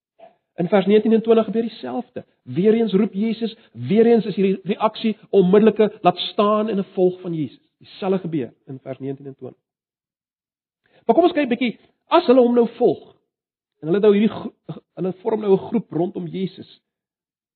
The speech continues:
koning Jesus. Kom ons kyk wat vind hulle as hulle saam met hom beweeg. As hulle saam met hierdie heerskappy van God beweeg. Wat gebeur? Wat sien hulle as hulle saam met die heerskappy van God beweeg?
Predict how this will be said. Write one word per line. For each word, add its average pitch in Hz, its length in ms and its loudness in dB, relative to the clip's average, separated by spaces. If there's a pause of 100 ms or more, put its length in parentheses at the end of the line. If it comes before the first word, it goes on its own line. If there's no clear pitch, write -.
(160)
koning 180 380 -2
Jesus. - 300 -20 (1600)
Kom 247 80 -6
ons - 80 -2
kyk 180 80 2
wat 160 220 -2
vind 190 180 -8
hulle 131 140 -2
as 123 120 -8
hulle 135 180 -10
saam 143 200 -6
met 139 80 -8
hom 123 120 -12
beweeg. 107 360 -18 (1900)
As - 60 -20
hulle 131 100 -14
saam 180 160 -4
met 165 120 -2
hierdie 151 180 0
heerskappy 156 600 -4
van 139 200 -16
God 175 180 -16
beweeg. - 280 -20 (260)
Wat - 220 -18
gebeur? 160 420 -8 (320)
Wat - 220 -20
sien 220 180 -10
hulle 147 100 -4
as 127 100 -12
hulle 131 180 -14
saam 143 140 -12
met 143 80 -8
die 127 100 -8
heerskappy 120 600 -14
van 113 180 -20
God - 180 -20
beweeg? - 300 -20